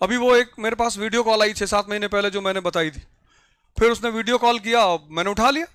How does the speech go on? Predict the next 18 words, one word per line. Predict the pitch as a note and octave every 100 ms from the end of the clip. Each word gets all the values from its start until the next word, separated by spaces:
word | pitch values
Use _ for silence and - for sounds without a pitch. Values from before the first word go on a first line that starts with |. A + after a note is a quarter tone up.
| _ _ _ _ _ _ _ _ _ - - -
अब | G3+
वो | A#3
वीडियो | A#3 C4
कॉल | C#4+ C#4
पे | C#4
ही | D4
वीडियो | C4 A#3+ B3+
शूट | A3+ B3+
कर | A3 A#3+
लेते | A#3 A#3+
हैं | C4 _ _ _ _ _ _ _ _ _ _ _ _ _ _ _
और | G#3+
पता | G#3 G#3+ A#3+
नहीं | A#3
क्या | A#3
कट | A#3 A#3 -
पेस्ट | A3+ A#3
करके | A3+ A3 D4+